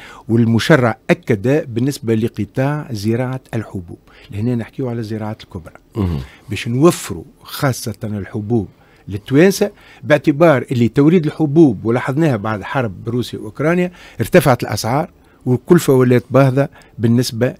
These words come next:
Speaker 1: لميزانية الدولة.
Speaker 2: دونك، آه، هذه مساندة لصغار الفلاحين في قطاع زراعة
Speaker 1: قطاع
Speaker 2: الحبوب
Speaker 1: زراعة
Speaker 2: وصغار
Speaker 1: الحبوب.
Speaker 2: الفلاحين.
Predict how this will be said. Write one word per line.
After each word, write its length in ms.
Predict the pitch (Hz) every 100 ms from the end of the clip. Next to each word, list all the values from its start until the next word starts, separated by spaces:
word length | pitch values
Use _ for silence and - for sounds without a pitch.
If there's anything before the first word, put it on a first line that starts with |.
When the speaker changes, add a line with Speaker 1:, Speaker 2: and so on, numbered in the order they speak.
| 117
Speaker 1:
لميزانية 840 | 123 - 156 120 104 107 117 110 - - 110
الدولة. 420 | 92 85 - _ - - - -
Speaker 2:
دونك، 240 | 101 87
آه، 560 | 110 101 85 98 95 104
هذه 220 | 107 131
مساندة 400 | 123 117 151 139
لصغار 300 | 123 127 131
الفلاحين 720 | 131 131 120 107 139 180 208 -
في 220 | - -
قطاع 400 | 208 147 - 143
زراعة 460 | 127 120 107 101 107
Speaker 1:
قطاع 220 | 120 95
Speaker 2:
الحبوب 400 | 90 101 90 87 -
Speaker 1:
زراعة 60 |
Speaker 2:
وصغار 240 | 107 135 143
Speaker 1:
الحبوب. 200 | 165 160
Speaker 2:
الفلاحين. 460 | 135 151 131 -